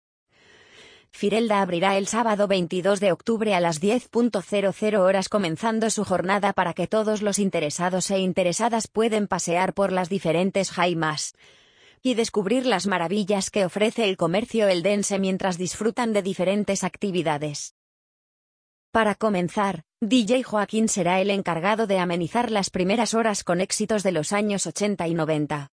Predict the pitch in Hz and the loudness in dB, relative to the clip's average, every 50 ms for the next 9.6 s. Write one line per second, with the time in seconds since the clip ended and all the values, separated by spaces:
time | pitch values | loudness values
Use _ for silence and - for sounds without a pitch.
0 | _ _ _ _ _ - - 233 226 220 208 247 269 277 262 - 269 247 208 - | _ _ _ _ _ -4 -2 0 0 2 2 2 2 0 2 0 0 -2 -2 -2
1 | 202 180 - 180 170 190 202 208 202 214 202 185 - 202 202 226 214 185 185 175 | -4 -4 -2 0 0 2 2 2 2 0 0 0 0 0 0 0 0 0 0 -2
2 | - 165 160 165 202 190 202 208 - - 214 208 202 180 170 175 208 214 - 226 | -2 -2 -2 0 0 2 0 0 0 -2 -2 0 0 0 2 2 0 0 0 -2
3 | 208 196 196 208 202 202 190 180 165 160 165 156 147 202 220 202 226 220 - - | -2 -2 0 0 0 2 2 2 2 2 0 0 0 0 0 0 -2 -4 -4 -2
4 | 202 190 175 175 175 160 160 196 196 196 - - 175 - 175 165 160 151 151 151 | -2 0 0 0 0 0 0 0 -2 -2 -2 -4 -4 0 0 0 0 0 -2 -4
5 | 151 147 - - - _ _ _ _ _ _ _ _ _ - - - _ _ _ | -4 -6 -8 -8 -10 _ _ _ _ _ _ _ _ _ -20 -20 -20 _ _ _
6 | _ _ - 277 269 - - 269 - - 226 - - - 175 170 160 151 180 214 | _ _ 0 0 0 0 0 -2 -2 -2 -4 -4 -4 -4 -2 -2 0 0 0 0
7 | 196 220 208 - 226 214 208 208 208 190 180 180 175 - 185 170 175 202 220 214 | 0 0 -2 -2 -2 0 0 2 2 2 0 0 -2 -2 -2 0 0 2 0 0
8 | - 233 214 214 185 175 - 170 165 185 190 190 202 196 190 190 208 202 - 185 | 0 0 0 2 0 0 0 0 2 2 2 2 2 0 0 0 -2 -2 -2 -2
9 | 160 - 208 190 185 165 160 160 156 - - | -2 0 0 0 2 0 -2 -2 -4 -6 -10